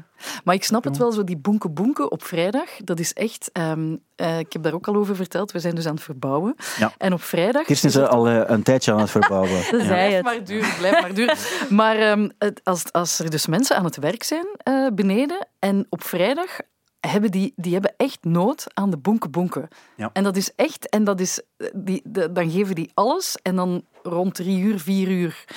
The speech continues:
Speaker 1: kunnen ze dan afronden, want die beginnen altijd heel vroeg. Maar de vrijdag moet er echt bonke bonke op staan. En dat is echt puur om, ja, om te kunnen gaan, hè. En
Speaker 2: Ja.
Speaker 1: zonder drugs, hè. Die
Speaker 2: Ja, ja,
Speaker 1: zijn
Speaker 2: ja, ja,
Speaker 1: keihard aan het
Speaker 2: ja.
Speaker 1: werken, hè.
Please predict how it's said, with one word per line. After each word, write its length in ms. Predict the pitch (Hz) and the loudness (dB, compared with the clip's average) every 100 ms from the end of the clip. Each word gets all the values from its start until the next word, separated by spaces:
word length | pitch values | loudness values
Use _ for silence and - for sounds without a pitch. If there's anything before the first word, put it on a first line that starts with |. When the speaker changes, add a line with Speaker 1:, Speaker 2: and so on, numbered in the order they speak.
| - - - | -16 -18 -4
Speaker 1:
kunnen 200 | 196 175 | 0 0
ze 60 | |
dan 100 | 156 | 0
afronden, 360 | 160 165 165 160 | -2 -2 -4 -2
want 100 | 151 | -4
die 100 | 151 | -6
beginnen 260 | 139 165 208 | -4 -2 -2
altijd 240 | 233 226 | -2 -2
heel 180 | 196 220 | 0 0
vroeg. 240 | 190 254 | 0 -2
Maar 120 | - 165 | -2 -4
de 100 | 139 | -4
vrijdag 420 | 175 254 269 - | -2 -2 -4 -4
moet 160 | 190 | -4
er 100 | - - | -4 -6
echt 280 | 240 - _ _ | -6 -6 _ _
bonke 260 | - 214 190 | -2 -2 -2
bonke 300 | 147 196 - | -2 -2 -2
op 160 | 190 160 | -6 -8
staan. 240 | - 143 139 - - - | -6 -4 -6 -10 -12 -6
En 120 | - | -2
dat 160 | 180 170 | 0 0
is 140 | 180 - | -2 -2
echt 280 | 311 - _ | -4 -4 _
puur 360 | 277 302 339 - | 2 2 0 0
om, 320 | 220 220 220 - - | 0 2 0 -4 -6
ja, 280 | 170 202 - | -4 -4 -2
om 180 | 196 202 | -2 -4
te 80 | |
kunnen 280 | - 220 185 | -2 -2 0
gaan, 260 | 165 180 262 | 0 0 0
hè. 80 | 269 - _ _ _ | -2 -6 _ _ _
En 100 | 226 | -2
Speaker 2:
Ja. 140 | 190 185 | -2 -2
Speaker 1:
zonder 340 | 165 226 233 | -2 0 0
drugs, 260 | 156 143 - | -2 -6 -4
hè. 80 | 220 349 | -6 0
Die 160 | 147 | 2
Speaker 2:
Ja, 60 | 190 | 4
ja, 60 | |
Speaker 1:
zijn 100 | 156 120 | 6 6
Speaker 2:
ja, 40 | |
ja, 40 | 104 | 6
Speaker 1:
keihard 280 | 247 - 220 | 4 4 2
aan 60 | |
het 80 | 196 | 2
Speaker 2:
ja. 60 | 175 | 0
Speaker 1:
werken, 300 | 170 175 | -2 -4
hè. 60 | 180 | -6